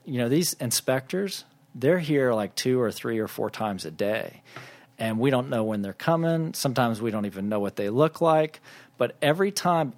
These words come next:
sometimes even before they get out of their truck, they're answering these five questions about the job site. And this is gonna be happening all day, every day.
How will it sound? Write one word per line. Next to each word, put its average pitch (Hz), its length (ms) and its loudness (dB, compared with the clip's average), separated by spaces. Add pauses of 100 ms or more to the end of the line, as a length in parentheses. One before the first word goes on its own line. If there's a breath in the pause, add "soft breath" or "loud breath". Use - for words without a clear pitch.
sometimes 160 540 2
even 147 220 2
before 175 460 2
they 175 140 -2
get 151 180 2
out 143 160 4
of 127 80 -2
their 104 140 0
truck, - 480 0 (300)
they're 135 200 -2
answering 139 460 0
these 113 180 0
five 117 300 0
questions - 680 -4 (480 loud breath)
about 120 260 0
the 101 60 -12
job 113 340 -2
site. - 320 -2 (640 loud breath)
And 123 360 0 (120)
this 147 280 0
is 147 60 -2
gonna 139 180 0
be 120 140 0
happening 139 680 0
all 120 220 4
day, 123 300 2
every 120 260 0
day. 156 400 -2